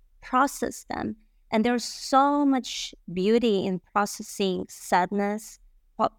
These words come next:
processing fear, 'cause everything is, you know, fear. And fear reminds us, it's just that such a great teacher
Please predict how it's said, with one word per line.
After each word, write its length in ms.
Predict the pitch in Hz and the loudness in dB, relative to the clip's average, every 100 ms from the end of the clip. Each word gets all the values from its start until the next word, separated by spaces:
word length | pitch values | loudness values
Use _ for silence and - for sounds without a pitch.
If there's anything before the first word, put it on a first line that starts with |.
| - | -6
processing 680 | - 180 - _ 202 185 175 - _ | -2 -2 -6 _ -4 -2 -2 -8 _
fear, 520 | 196 180 185 226 254 | 0 2 2 2 0
'cause 200 | - 190 - | -2 -4 -2
everything 420 | 202 220 208 185 | -2 -2 -2 -2
is, 180 | - - | -6 -8
you 140 | 196 | -4
know, 340 | 185 175 180 180 _ _ _ _ | -2 -2 -4 -6 _ _ _ _
fear. 320 | 233 226 208 | -2 2 2
And 300 | 196 196 - - | 0 -2 -4 -10
fear 360 | - 262 294 254 | -6 0 2 2
reminds 580 | 202 190 185 190 190 180 | 0 0 0 0 -2 0
us, 340 | 156 - - | 0 -4 -10
it's 220 | 208 - 180 | -10 -10 -6
just 300 | 214 - - | -6 -6 -8
that 180 | 196 | -10
such 260 | - 220 - | -6 -4 -4
a 40 | |
great 300 | 220 196 190 | -2 -2 -2
teacher 400 | - 190 - 185 | -4 -4 -2 -4